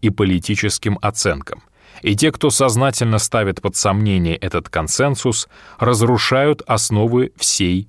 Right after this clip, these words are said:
послевоенной Европы. Помимо угрозы для фундаментальных принципов миропорядка, есть здесь и моральная, нравственная сторона. Глумление, издевательство над памятью — это подлость.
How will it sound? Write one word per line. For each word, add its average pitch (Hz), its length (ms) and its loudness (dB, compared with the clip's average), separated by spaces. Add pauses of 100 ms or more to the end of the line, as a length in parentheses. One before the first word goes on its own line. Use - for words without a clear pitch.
(140)
послевоенной 80 720 0
Европы. 80 460 -4 (600)
Помимо 92 460 2
угрозы 98 520 2
для 82 140 -2
фундаментальных 90 720 0
принципов 92 480 -2
миропорядка, 95 720 0 (280)
есть 123 360 2
здесь 117 340 0
и 113 180 2
моральная, 127 760 2 (240)
нравственная 101 800 2
сторона. 87 480 -4 (440)
Глумление, 110 760 2 (180)
издевательство 120 800 0
над 110 260 0
памятью — 131 560 -2 (240)
это 107 200 -2
подлость. - 640 -4